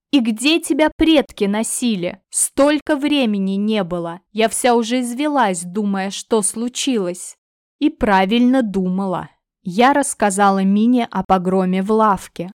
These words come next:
о проданном инквизитором доме, просто больше грешить было не на кого, и о краже часов. Умолчала лишь о поцелуе, даже не знаю почему.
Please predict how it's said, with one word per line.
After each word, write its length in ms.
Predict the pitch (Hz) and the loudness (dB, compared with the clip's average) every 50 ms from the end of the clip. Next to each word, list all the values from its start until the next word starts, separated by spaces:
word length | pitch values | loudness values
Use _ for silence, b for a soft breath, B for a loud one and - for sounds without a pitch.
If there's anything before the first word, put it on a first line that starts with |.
| _ | _
о 100 | - 190 | -6 -6
проданном 640 | 190 - 208 202 208 208 196 190 190 190 185 180 185 185 | -4 0 2 2 4 4 2 2 2 0 0 0 0 -2
инквизитором 880 | 185 180 - - 185 208 180 175 190 196 196 - 185 180 175 175 175 | -2 -4 -4 -4 -4 -2 -2 -2 -2 -4 -2 -2 -2 -2 0 -2 -2
доме, 540 | 165 165 190 190 190 202 214 226 233 226 - _ _ _ | -2 0 2 2 2 2 2 0 0 -2 -4 _ _ _
просто 400 | - 180 185 185 - - - 196 | -4 -2 -2 -2 -2 -2 -4 -4
больше 400 | 180 196 202 190 185 - - 185 | -2 0 0 0 0 -2 -6 -6
грешить 500 | 165 208 214 208 - - 220 202 170 175 | -4 -4 -4 -4 -2 -2 -2 -4 -4 -4
было 220 | 165 190 185 190 | -4 -2 -2 0
не 260 | 202 220 233 247 233 | 2 2 2 2 2
на 140 | 208 175 165 | 2 0 -4
кого, 340 | - - - 165 160 165 175 - _ _ | -6 -10 -10 -10 -10 -12 -14 -18 _ _
и 100 | 247 262 | 0 2
о 140 | 262 247 233 | 4 4 2
краже 480 | - - 233 196 185 180 170 160 180 175 | 0 -2 -2 0 0 0 0 -2 -6 -10
часов. 720 | 175 - - 220 - - - - 190 165 165 - - - _ _ _ _ | -8 -8 -8 -6 -4 -4 -2 -2 -4 -4 -6 -10 -16 -20 _ _ _ _
Умолчала 720 | - 214 233 240 247 240 240 - - - 294 302 311 294 277 | 0 2 4 4 4 4 2 0 0 2 2 2 2 2 2
лишь 340 | 254 214 196 190 - - 202 | 0 0 -2 -4 -4 -2 -2
о 80 | 196 | -2
поцелуе, 800 | - - 202 - - - 233 247 247 262 247 220 175 165 170 190 - _ - | -2 -4 -6 -4 0 0 0 2 2 0 0 0 0 -2 -4 -8 -14 _ -8
даже 340 | 185 190 185 180 170 185 190 | -4 -2 -2 -2 -2 -2 -2
не 140 | 208 226 233 | -2 -2 0
знаю 420 | 233 240 240 220 190 170 170 165 | 0 0 0 0 0 0 -4 -4
почему. 680 | - - 175 - - - 220 220 220 214 185 165 - | -6 -8 -8 -6 -4 -2 0 0 0 0 -2 -4 -8